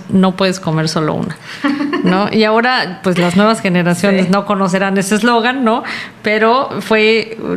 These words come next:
Speaker 1: lo que le abrió, este, marketing a la marca durante
Speaker 2: Sí,
Speaker 1: muchos años,
Speaker 2: sí, sí.
Speaker 1: ¿no? Y que no es lo mismo un tipo de comida así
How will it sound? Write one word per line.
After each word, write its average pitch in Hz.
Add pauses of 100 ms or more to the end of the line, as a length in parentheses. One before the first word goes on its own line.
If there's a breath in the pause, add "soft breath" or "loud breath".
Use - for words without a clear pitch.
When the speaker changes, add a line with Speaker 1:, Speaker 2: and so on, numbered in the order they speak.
(160)
Speaker 1:
lo 190
que 196
le 185
abrió, 196
este, 175
marketing 196
a 190
la 185
marca 190
durante 175
Speaker 2:
Sí, 175
Speaker 1:
muchos 202
años, 294
Speaker 2:
sí, - (160 loud breath)
sí. - (100)
Speaker 1:
¿no? 196
Y 214
que 208
no 220
es 240
lo 262
mismo 240
un 202
tipo 220
de 208
comida 196
así 214